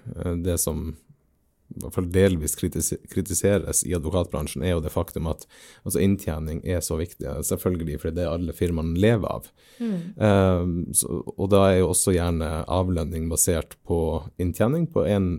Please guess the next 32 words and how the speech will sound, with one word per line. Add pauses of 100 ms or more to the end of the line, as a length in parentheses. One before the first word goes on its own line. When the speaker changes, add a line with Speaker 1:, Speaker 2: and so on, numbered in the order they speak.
Speaker 1:
eller
annen
måte. (560)
Og
da
blir
jo
spørsmålet,
altså,
på, (380)
finnes
det
noe
annet
for
arbeidsgiverne
å
ta
utgangspunkt
i? (460)
Speaker 2:
Mm. (340)
Speaker 1:
Sånn
at
man (340)
potensielt (480)
får
bort
den (100)
indirekte
diskrimineringen
da. (200)
Speaker 2:
Mm.